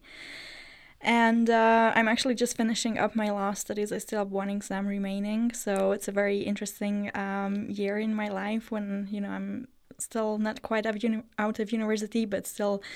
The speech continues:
not having a job, and then just in between the transition itself.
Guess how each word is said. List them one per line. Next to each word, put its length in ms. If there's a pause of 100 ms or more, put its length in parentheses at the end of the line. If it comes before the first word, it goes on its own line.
(240)
not 220
having 240
a 60
job, 420
and 180
then 380
just 260
in 160
between 560 (360)
the 80
transition 600
itself. 640